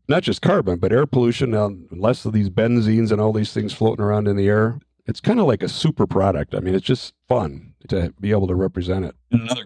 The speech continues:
Speaker 2: great product, of course, is, as you mentioned, it's a renewable energy. It's something that doesn't occur naturally, something that we've created, and we can keep creating that.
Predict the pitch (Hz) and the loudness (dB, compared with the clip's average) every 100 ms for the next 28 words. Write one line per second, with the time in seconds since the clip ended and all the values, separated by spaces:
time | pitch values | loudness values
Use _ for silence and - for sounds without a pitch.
0 | - 110 110 95 98 90 87 95 85 113 | -4 -2 -2 -2 -2 -2 -4 -6 -6 -2
1 | 98 - 90 90 85 85 90 87 85 82 | 0 0 -2 -2 0 0 0 -2 -2 -4
2 | 90 85 87 113 143 87 73 _ - 85 | -6 0 0 0 -2 -6 -10 _ -6 -2
3 | 101 113 - 90 90 90 78 - - 104 | 0 -2 -4 -6 -2 -2 -2 -12 -8 -4
4 | 107 98 - 110 95 117 - 87 90 143 | 0 -2 0 0 2 0 -2 -4 -2 -2
5 | - - - 117 95 101 92 85 104 135 | -4 -18 -8 -6 -2 0 0 -2 -4 -4
6 | - 107 95 90 113 98 92 92 95 95 | -4 -2 0 0 -2 -4 -4 -2 2 2
7 | 92 101 104 101 - 110 - - 92 82 | 0 -2 0 0 0 -8 -6 -4 -2 -2
8 | 78 76 | -2 -2